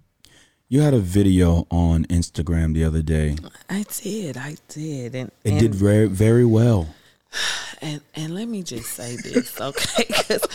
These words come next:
Speaker 2: this, I mean, one, my friend, uh, and I'll just say her name.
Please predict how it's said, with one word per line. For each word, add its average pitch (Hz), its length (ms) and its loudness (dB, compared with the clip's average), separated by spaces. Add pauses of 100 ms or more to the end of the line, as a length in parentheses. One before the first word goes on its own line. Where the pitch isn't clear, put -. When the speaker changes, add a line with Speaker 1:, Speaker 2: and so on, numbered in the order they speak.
(340)
Speaker 2:
this, 277 360 0
I 214 100 4
mean, 202 400 0 (760)
one, 170 260 0 (140)
my 202 260 2
friend, 180 560 -2 (160)
uh, 151 400 0 (100)
and 175 200 -6
I'll 160 180 -2
just 139 200 -6
say 131 140 -6
her 110 80 -8
name. 60 220 -16